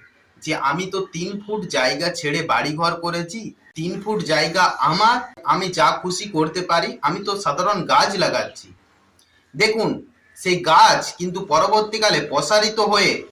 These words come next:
সেই ডালপালা প্রসারিত হয়ে অপর প্রপার্টিতে ছায়া সৃষ্টি হবে এবং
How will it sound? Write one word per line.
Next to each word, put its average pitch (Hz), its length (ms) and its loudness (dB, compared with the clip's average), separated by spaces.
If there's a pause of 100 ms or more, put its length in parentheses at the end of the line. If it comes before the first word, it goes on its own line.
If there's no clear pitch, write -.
(120)
সেই 180 180 2
ডালপালা 196 500 2
প্রসারিত 208 540 -2
হয়ে 196 280 0 (440)
অপর 175 420 2
প্রপার্টিতে 214 560 0 (100)
ছায়া 175 320 2
সৃষ্টি 208 400 -6
হবে 208 280 0 (380)
এবং 165 260 2